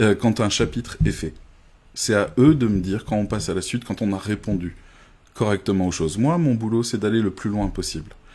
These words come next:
et de donner le plus d'éléments possible. Mais ça va pas s'arrêter là, parce que ça a pas trop de sens.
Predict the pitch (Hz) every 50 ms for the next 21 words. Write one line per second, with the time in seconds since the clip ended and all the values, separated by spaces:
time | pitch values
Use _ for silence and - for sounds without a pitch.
0 | - - - - _ _ _ - 117 113 113 117 113 113 117 117 123 123 110 98
1 | - - 127 117 107 107 98 98 95 92 87 85 - 82 - - - - - -
2 | - 104 110 110 - 147 147 139 135 135 120 - - 101 104 101 - 107 117 127
3 | 110 - 98 95 - - 123 113 110 - - - - - - - - - - -
4 | 104 104 - - 104 - - - 110 107 - - 123 113 101 - - - - -